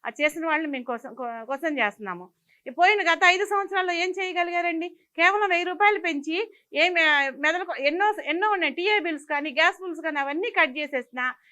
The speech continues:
ఏమీ చేయలేని మాట్లాడకుండా మా ఊరుకున్న నాలుగు సంవత్సరాలు మాట్లాడకుండా ఊరుకున్న వాళ్ళు ఈ రోజు ఏ హక్కుతో మాట్లాడగలుగుతున్నారు?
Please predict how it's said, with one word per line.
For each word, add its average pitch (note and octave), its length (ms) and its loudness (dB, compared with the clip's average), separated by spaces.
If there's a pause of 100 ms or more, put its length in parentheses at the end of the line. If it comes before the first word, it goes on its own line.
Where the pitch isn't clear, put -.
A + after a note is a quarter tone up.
(120)
ఏమీ F#4+ 220 2
చేయలేని E4 580 0
మాట్లాడకుండా E4 840 2 (240)
మా B3+ 140 -2
ఊరుకున్న F4+ 440 -2
నాలుగు D#4 300 2
సంవత్సరాలు F#4 480 -2
మాట్లాడకుండా D#4+ 600 0
ఊరుకున్న D4 380 -6
వాళ్ళు C4+ 300 -4 (240)
ఈ F4+ 80 2
రోజు G4+ 220 2
ఏ F#4 80 0
హక్కుతో G4+ 600 2 (220)
మాట్లాడగలుగుతున్నారు? D#4+ 1080 0